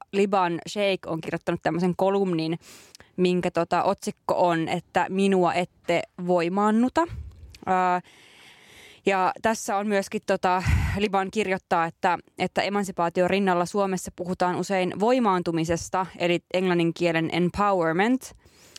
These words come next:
äm, ja että poliittiset toimijat tarjoilevat voimaantumista ratkaisuna eriarvoisuuteen niin puheissa kuin erilaisten hankkeiden muodossa. Ja sitten tän tavallaan Libanin pointti on tässä, ja et,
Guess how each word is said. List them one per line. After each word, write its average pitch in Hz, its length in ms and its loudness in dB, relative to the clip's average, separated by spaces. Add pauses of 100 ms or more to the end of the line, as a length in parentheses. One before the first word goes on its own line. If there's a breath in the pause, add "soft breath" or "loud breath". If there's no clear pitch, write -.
(240 loud breath)
äm, 170 460 0 (120)
ja 180 100 2
että 175 160 -8
poliittiset 214 440 -4
toimijat 196 360 0
tarjoilevat 196 600 0
voimaantumista 175 640 0
ratkaisuna 190 600 0
eriarvoisuuteen 165 840 0
niin 175 160 0
puheissa 196 480 0
kuin 170 180 0
erilaisten 165 500 -2
hankkeiden - 680 -4
muodossa. - 580 -10 (1400 loud breath)
Ja 190 260 0
sitten 202 340 -6
tän 185 300 -2
tavallaan 185 320 0
Libanin 190 340 0
pointti 208 460 0
on 165 100 2
tässä, 165 360 -2 (240)
ja 160 160 2
et, 156 100 -2